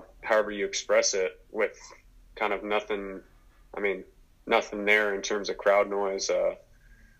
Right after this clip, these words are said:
or, or the excitement in the stadium. I mean, it definitely is a different, uh, environment with, um,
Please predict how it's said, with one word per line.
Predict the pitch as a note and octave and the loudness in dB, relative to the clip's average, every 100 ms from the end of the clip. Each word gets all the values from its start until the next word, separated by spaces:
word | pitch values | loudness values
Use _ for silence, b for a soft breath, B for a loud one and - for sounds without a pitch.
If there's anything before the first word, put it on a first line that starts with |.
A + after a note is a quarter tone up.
| b - | b 0
or, | G2+ F#2+ | 4 4
or | - G#2 | 4 4
the | G2+ | 4
excitement | G2+ - G#2+ G2 G2+ G2 | 2 6 6 6 2 -2
in | |
the | F#2+ | -2
stadium. | - G2+ G2 G2 F#2 | 0 2 2 0 -2
I | F#2+ | 0
mean, | G2 | 0
it | G2 | 4
definitely | G2+ G2+ G#2+ G2+ | 4 4 2 4
is | G2+ G2+ | 4 2
a | F#2+ | 2
different, | G2 G2 G2+ F#2+ | 2 2 0 2
uh, | F#2+ F#2 F#2 - | 0 2 0 -2
environment | G#2+ G#2 G2+ G2+ G2 F#2 - - _ - - - | -2 4 6 6 2 -4 -8 -20 _ -20 -14 0
with, | G#2 - F#2+ | 0 4 8
um, | F#2 F#2 F#2+ | 8 6 -2